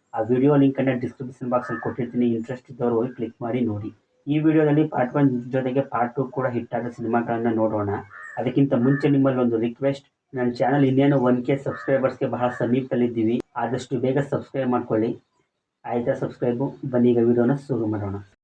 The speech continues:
ಆಪ್ತರಕ್ಷಕ, ಇದು ಲೆಜೆಂಡರಿ ಆಕ್ಟರ್ ಸಾಹಸ ಸಿಂಹ ಡಾಕ್ಟರ್ ವಿಷ್ಣುವರ್ಧನ್ ಅವರ ಇನ್ನೂರನೇ ಹಾಗೂ ಕೊನೆಯ ಚಿತ್ರ.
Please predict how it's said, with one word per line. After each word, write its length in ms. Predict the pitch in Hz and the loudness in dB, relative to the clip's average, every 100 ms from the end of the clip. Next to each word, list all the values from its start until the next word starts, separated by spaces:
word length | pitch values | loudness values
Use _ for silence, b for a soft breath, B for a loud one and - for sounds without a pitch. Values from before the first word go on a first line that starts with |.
| _ _ _ _ _ - | _ _ _ _ _ -8
ಆಪ್ತರಕ್ಷಕ, 600 | 120 - 135 120 123 120 | -8 -2 0 0 -2 0
ಇದು 200 | 123 131 | 2 4
ಲೆಜೆಂಡರಿ 480 | 127 123 147 151 156 | 4 4 4 4 4
ಆಕ್ಟರ್ 360 | 135 131 143 - _ - | 2 0 -2 -2 _ -6
ಸಾಹಸ 240 | 127 131 135 | -4 -4 -2
ಸಿಂಹ 220 | 139 135 | 0 0
ಡಾಕ್ಟರ್ 340 | 120 123 123 113 | 2 2 2 2
ವಿಷ್ಣುವರ್ಧನ್ 640 | 117 - 139 127 120 123 | 2 0 0 2 2 2
ಅವರ 160 | 120 120 | 2 2
ಇನ್ನೂರನೇ 520 | 113 117 127 123 123 | 2 4 4 4 2
ಹಾಗೂ 220 | 120 120 | 2 -2
ಕೊನೆಯ 340 | 131 117 113 127 | -2 -2 0 -2
ಚಿತ್ರ. 240 | - - | -4 -14